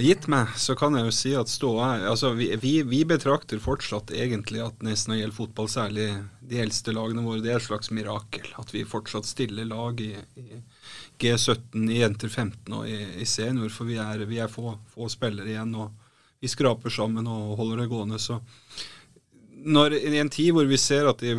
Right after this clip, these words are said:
byklubbene på Mo stadig slår seg sammen og samarbeider, så synes jeg fortsatt vi er, vi er bra flink til å holde ting gående. Så ståa er der den pleier å være, at vi er litt for få, øh, til å holde det et, øh, godt nivå, men,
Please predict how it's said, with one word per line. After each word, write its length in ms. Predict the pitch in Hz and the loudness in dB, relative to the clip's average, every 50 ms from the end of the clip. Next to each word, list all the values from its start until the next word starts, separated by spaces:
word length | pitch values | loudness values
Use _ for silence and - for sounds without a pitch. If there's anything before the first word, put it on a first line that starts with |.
| 110 110 113 117 | -2 -4 -4 -2
byklubbene 560 | 123 139 143 - 120 110 110 110 110 110 110 | 0 0 0 0 -2 -2 -2 -4 -6 -8 -8
på 80 | 107 113 110 | -6 -6 -6
Mo 240 | 113 117 131 135 117 | -6 -4 -4 -4 -4
stadig 380 | - - - 120 107 110 113 113 | -4 -4 -4 -4 -4 -4 -6 -6
slår 220 | - - 131 - 113 | -4 -4 -4 -4 -4
seg 80 | 107 - | -4 -4
sammen 380 | - 113 120 143 143 120 117 110 | -2 -2 -2 0 -2 -2 -2 -2
og 60 | 101 | -2
samarbeider, 640 | - 123 113 110 107 107 110 110 113 117 127 131 127 | -2 -2 -2 -4 -4 -4 -4 -4 -4 -4 -4 -6 -6
så 160 | - 120 117 | -6 -4 -4
synes 220 | - - 120 113 - | -4 -4 -4 -4 -2
jeg 120 | 113 110 - | -2 -2 -2
fortsatt 340 | 120 113 - - 120 117 - | -4 -6 -4 -4 -6 -6 -6
vi 140 | 110 113 113 | -6 -6 -6
er, 160 | 110 107 104 104 101 98 | -6 -6 -8 -8 -8 -8
vi 80 | 104 110 | -6 -6
er 140 | 110 113 110 | -6 -6 -6
bra 160 | 107 110 117 113 | -6 -6 -8 -6
flink 260 | - 117 113 117 117 - - | -6 -4 -4 -4 -6 -8 -8
til 100 | 107 107 | -6 -4
å 60 | 113 | -2
holde 180 | 113 107 107 104 107 | -2 -4 -4 -6 -8
ting 160 | 110 107 110 | -8 -8 -6
gående. 320 | 110 110 101 104 113 117 110 - _ _ - - - - - - - - - - | -6 -8 -8 -10 -10 -12 -14 -16 _ _ -18 -16 -14 -14 -14 -16 -18 -16 -12 -8
Så 220 | - - 139 127 117 117 | -2 0 2 2 2 0
ståa 380 | - - 156 139 120 123 143 160 143 | 0 2 4 6 6 8 6 6 6
er 160 | 131 131 135 127 | 6 6 6 6
der 160 | 123 123 123 127 | 6 6 4 2
den 100 | 131 131 | 0 -2
pleier 240 | 147 143 117 110 110 | 0 2 2 4 4
å 60 | 110 | 4
være, 240 | 113 113 123 165 185 180 165 | 4 4 4 4 4 2 2
at 100 | 175 - | 0 -4
vi 140 | 131 120 123 | -4 -2 0
er 140 | 123 123 123 | 0 0 2
litt 160 | 151 190 - | 0 0 0
for 160 | - 190 180 | 2 0 0
få, 140 | 165 - 175 185 190 196 190 180 160 - - 147 143 | 2 2 4 4 4 2 0 -2 -6 -6 -8 -10 -8
øh, 320 | 143 139 139 - - 139 139 - | -6 -6 -6 -6 -8 -10 -10 -8
til 160 | - 143 151 | -6 -2 0
å 60 | 147 147 143 135 | 2 2 2 2
holde 300 | 143 127 113 110 113 113 | 2 0 0 0 -2 -2
det 140 | 117 117 117 117 117 117 | 0 0 0 0 -2 -4
et, 260 | 113 - - - - 104 | -6 -8 -12 -12 -10 -8
øh, 400 | 104 95 90 87 87 - 95 95 107 110 | -8 -8 -8 -8 -8 -10 -10 -10 -8 -6
godt 240 | 120 117 117 - 127 | -8 -6 -6 -4 -4
nivå, 240 | 123 147 175 214 226 | -2 -2 -2 -2 -2
men, 240 | 214 180 165 156 | -4 -4 -4 -4